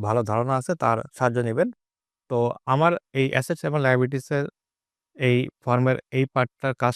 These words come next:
শেষ। এখন আমি সেভ and কন্টিনিউ দিয়ে পরের ধাপে চলে যাব। পরের ধাপে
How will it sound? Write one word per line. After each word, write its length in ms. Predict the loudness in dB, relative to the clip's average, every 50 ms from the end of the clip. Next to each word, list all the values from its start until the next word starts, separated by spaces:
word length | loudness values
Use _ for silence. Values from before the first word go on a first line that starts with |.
| -4 -4
শেষ। 140 | -4 -4 -4 -4 -2 -2 -2
এখন 160 | -2 0 -2 -4 -2
আমি 100 | -2 -4 -6 -6
সেভ 140 | -6 -4 -4 -2
and 80 | -4 -4 -4
কন্টিনিউ 300 | -6 -4 -4 -4 -4 -4 -4 -4
দিয়ে 100 | -4 -6 -4 _
পরের 200 | -4 -4 -4 -4
ধাপে 160 | -2 -2 -4 -2 -4
চলে 140 | -4 -6 -4 -4
যাব। 120 | -4 -4 -4 -6 -6 _ _ _ _ _ _ _ _ _ _ _ _ _ _ _ _ _
পরের 200 | 0 2 2 2 0
ধাপে 160 | 0 2